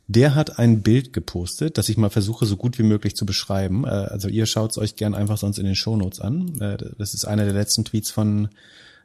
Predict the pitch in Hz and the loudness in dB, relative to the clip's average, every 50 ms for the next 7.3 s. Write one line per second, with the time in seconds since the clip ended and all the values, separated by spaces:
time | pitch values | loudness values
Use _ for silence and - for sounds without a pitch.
0 | _ _ - 104 101 98 - - 127 120 120 117 117 117 113 113 110 - 120 123 | _ _ 2 2 2 4 4 4 4 6 6 6 6 6 6 4 2 2 2 0
1 | 117 - - - - - 131 - - - 107 - - 117 123 127 160 160 175 180 | 0 0 -2 -4 0 0 0 2 2 -2 -2 0 2 2 2 2 0 0 -2 -2
2 | - _ _ _ _ _ - 117 110 110 107 107 110 107 107 110 - 110 107 107 | -6 _ _ _ _ _ -6 -2 0 0 2 2 2 2 2 2 2 0 0 0
3 | 110 107 - - 123 120 117 110 113 113 - - 113 110 - 117 113 - 123 139 | 0 -2 0 0 2 4 4 4 2 2 2 0 0 0 0 -2 -4 -4 -4 -6
4 | 175 190 - - _ _ _ _ - - - - - _ _ - - - - 123 | -6 -6 -10 -12 _ _ _ _ -6 -4 -4 -6 -8 _ _ -20 -12 -2 2 4
5 | 117 107 104 113 127 139 143 127 117 131 123 - - - - - - _ _ _ | 4 4 6 4 4 4 4 2 2 0 0 -2 -6 -20 -20 -20 -20 _ _ _
6 | _ _ _ _ _ - 120 113 - 113 101 101 - 98 90 - 98 98 98 95 | _ _ _ _ _ -2 -2 0 0 0 0 0 -2 -6 -6 -2 0 2 2 4
7 | 104 117 110 208 - - | 4 2 2 2 0 -4